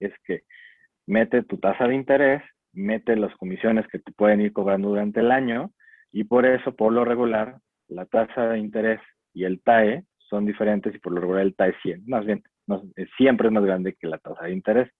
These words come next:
porque en la tae están incluidos todas las comisiones que te va a cobrar la institución financiera al cabo de un año, y eso es lo que está metido ahí,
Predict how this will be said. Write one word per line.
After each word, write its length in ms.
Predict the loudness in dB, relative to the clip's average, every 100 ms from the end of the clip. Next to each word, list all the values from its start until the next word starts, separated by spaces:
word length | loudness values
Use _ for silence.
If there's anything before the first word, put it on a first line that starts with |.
| _
porque 240 | -6 -4 -2
en 160 | 0
la 140 | 0 2
tae 320 | 4 4 4
están 280 | 0 -4 -2 -4 -4
incluidos 320 | -2 -2 -4 _
todas 240 | 2 4
las 120 | 0 -6
comisiones 500 | -8 -8 -6 -6 -6
que 80 | -6
te 120 | -2
va 100 | -2
a 40 |
cobrar 280 | 0 0 2
la 60 | 0
institución 520 | -6 -12 -12 -10 -8
financiera 600 | -6 -6 -4 0 2 0 -6 -20 _ _
al 180 | -10 -4
cabo 280 | 2 4 4
de 100 | 4
un 140 | 2
año, 260 | 2 0 -4 -6
y 100 | -6
eso 140 | -4
es 60 | -4
lo 100 | -4
que 100 | -6
está 240 | -4 -2
metido 400 | 0 -2 0 2
ahí, 220 | 0 -2